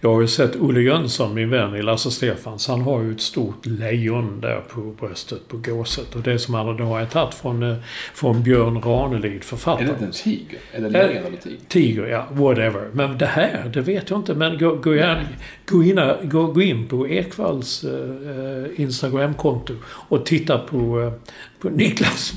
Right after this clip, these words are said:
Speaker 1: Benters tatuering. Den är
Speaker 2: Den är
Speaker 1: Mm.
Speaker 2: enorm. Det är någon sorts djur, gn-, gnagardjur kanske till och med. Jag vet inte, eller är det, om det är en, kan det vara en, eh, koala?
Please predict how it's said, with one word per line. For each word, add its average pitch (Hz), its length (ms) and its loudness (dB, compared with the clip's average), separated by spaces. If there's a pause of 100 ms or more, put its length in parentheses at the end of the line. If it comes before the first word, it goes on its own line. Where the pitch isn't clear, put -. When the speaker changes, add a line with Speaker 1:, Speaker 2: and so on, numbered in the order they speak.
Speaker 1:
Benters 123 640 0
tatuering. 127 640 -2 (100)
Den 123 220 -2
är 139 280 0 (720)
Speaker 2:
Den 143 260 2
är 180 40 10
Speaker 1:
Mm. 175 320 6
Speaker 2:
enorm. 175 520 8
Det 170 60 6
är 180 40 6
någon 170 120 2
sorts 143 200 -2
djur, 151 240 4 (140)
gn-, 117 240 0
gnagardjur 117 680 -2
kanske 80 220 -8
till 82 140 -6
och 78 60 -6
med. 80 120 -6
Jag 107 40 -2
vet 123 140 -6
inte, 123 160 0
eller 113 160 2
är 110 80 4
det, 98 60 -2
om 113 120 0
det 113 80 2
är 110 120 0
en, 113 160 0 (500)
kan 135 180 -6
det 143 60 -6
vara 151 260 -2
en, 117 200 0
eh, 113 120 0 (760)
koala? 185 480 2